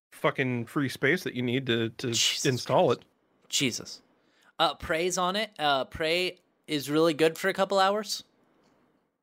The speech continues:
Speaker 1: Gears, uh,
Speaker 2: Gears
Speaker 1: Gears
Speaker 2: five?
Speaker 1: four is a hundred and thirty gigs.
Speaker 2: Jesus. Is, isn't Gears five out? I thought it was
Speaker 1: Yeah,
Speaker 2: Gears
Speaker 1: Gear-,
Speaker 2: five.
Speaker 1: Gears five is on there.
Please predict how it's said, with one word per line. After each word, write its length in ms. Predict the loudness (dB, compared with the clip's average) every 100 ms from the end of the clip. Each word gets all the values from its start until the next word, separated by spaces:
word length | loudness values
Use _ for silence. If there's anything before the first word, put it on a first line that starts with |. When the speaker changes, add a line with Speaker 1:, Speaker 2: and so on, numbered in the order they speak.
| _ -4
Speaker 1:
Gears, 420 | 2 2 2 2
uh, 380 | 4 6 6 4 -2 _ _ _ _ _
Speaker 2:
Gears 200 | 0 0
Speaker 1:
Gears 0 |
Speaker 2:
five? 300 | 2 2 2
Speaker 1:
four 320 | 0 2 4 4
is 100 | 2
a 80 |
hundred 300 | 0 2 0
and 180 | 0 -4
thirty 460 | -4 -2 0 -2 -6 -14 _
gigs. 440 | 0 2 0 -4 -12 _ -8
Speaker 2:
Jesus. 400 | -6 -6 -8 -6
Is, 180 | -4 -2
isn't 340 | -2 -2 -2
Gears 240 | -2 -2 0
five 300 | 0 0 2
out? 280 | 0 -2 -6 _ _ _
I 40 |
thought 140 | -2 0
it 40 |
was 120 | 0
Speaker 1:
Yeah, 140 | 2 4
Speaker 2:
Gears 140 | 2
Speaker 1:
Gear-, 120 | 0 0
Speaker 2:
five. 160 | 2
Speaker 1:
Gears 220 | 2 0
five 300 | 2 2 2
is 60 | 2
on 180 | 0 0
there. 200 | -2